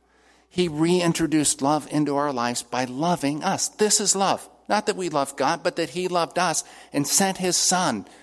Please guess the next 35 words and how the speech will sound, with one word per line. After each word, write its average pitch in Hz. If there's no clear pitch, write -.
to 151
be 170
the 156
atoning 175
sacrifice 147
for 139
our 123
sins. -
And 127
so 147
Saint 135
John 127
writes, 120
"We 160
love 160
him." 156
Why? 151
Because 190
he 165
first 165
loved 160
us. 190
Otherwise, 175
we 196
wouldn't. 240
He 208
made 208
it 208
possible 170
for 147
us 147
to 151
begin 180
to 180
love 147